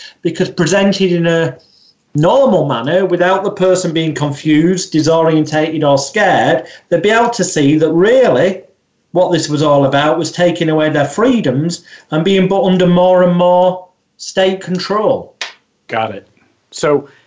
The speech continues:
Speaker 2: it, it reminds me of the, you know, we, we talk about in, in one way to create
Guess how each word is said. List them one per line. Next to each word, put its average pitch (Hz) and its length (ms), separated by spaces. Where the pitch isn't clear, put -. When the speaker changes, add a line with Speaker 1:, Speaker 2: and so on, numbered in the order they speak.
Speaker 2:
it, 147 180
it 147 120
reminds 147 500
me 139 140
of 131 220
the, 131 100
you 123 240
know, 127 180
we, 131 220
we 127 220
talk 135 280
about 123 360
in, 135 160
in 135 320
one 147 180
way 139 160
to 127 540
create 131 560